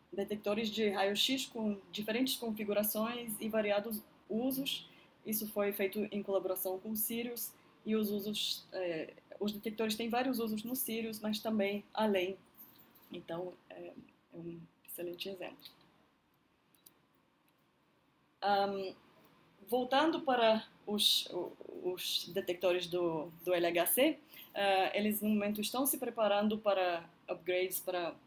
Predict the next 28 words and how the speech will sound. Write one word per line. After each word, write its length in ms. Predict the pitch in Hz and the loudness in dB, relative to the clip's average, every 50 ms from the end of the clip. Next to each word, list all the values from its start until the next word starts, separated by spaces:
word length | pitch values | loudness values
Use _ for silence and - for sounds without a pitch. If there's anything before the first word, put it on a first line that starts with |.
| _ - | _ -6
o 120 | - 180 190 | -2 0 2
L 140 | 185 180 | 4 4
H 160 | 175 170 175 180 | 4 2 0 0
C 140 | - 185 180 | 0 -4 -4
com 160 | - 185 180 | -2 -2 -2
alta 240 | 175 180 180 - 190 | 0 0 0 0 -2
luminosidade 840 | 190 196 202 196 202 208 208 214 214 202 185 202 233 254 254 269 | -2 -2 -2 -2 -2 -2 -2 0 2 2 4 2 2 2 0 -2
e 80 | 269 262 | -2 -2
tem 180 | - 208 202 | -2 -4 -2
vários 280 | 196 190 202 240 277 262 | 0 0 0 0 0 -4
desenvolvimentos 840 | 233 240 214 220 220 202 196 190 185 175 175 180 180 - 190 185 180 | -6 -8 -6 -4 -4 -4 -4 -4 -6 -8 -10 -12 -12 -8 -8 -6 -4
em 100 | 185 180 | -4 -4
andamento. 560 | 180 180 180 190 208 214 226 254 262 262 - - - - - - - _ - | -4 -2 -2 -2 0 0 0 0 -2 -2 -4 -10 -18 -20 -20 -20 -20 _ -4
Já 160 | - 202 214 | 0 2 2
teve 380 | 214 - 240 254 247 254 233 220 | 6 6 6 6 6 4 2 0
desenvolvimentos 760 | - 214 208 214 208 202 185 190 196 190 190 196 196 - - | 0 -2 -2 0 0 -2 -2 -2 -2 -2 -2 -4 -4 -6 -4
também 320 | - 202 190 196 202 214 | -4 -2 0 0 0 0
que 80 | 208 196 | -2 0
já 160 | 175 185 190 | 0 0 0
foram 240 | - 190 185 190 196 | 0 -2 -2 0 -2
instalados. 720 | 208 214 - 262 254 233 214 220 247 247 262 - - - - - - - - - - _ _ - - | -2 -2 -2 -2 0 2 2 2 2 0 -4 -8 -10 -14 -18 -20 -20 -20 -20 -20 -20 _ _ -4 2
No 180 | 240 262 262 | 4 4 4
caso 300 | 262 277 269 285 277 285 | 4 4 4 4 2 2
do 120 | 240 254 254 | 4 4 4
L 200 | 240 233 226 220 | 6 6 6 6
H 180 | 208 208 208 | 8 6 6
C 160 | 214 214 269 254 | 6 6 2 2
B, 340 | 208 220 247 269 277 269 | 2 4 4 4 2 0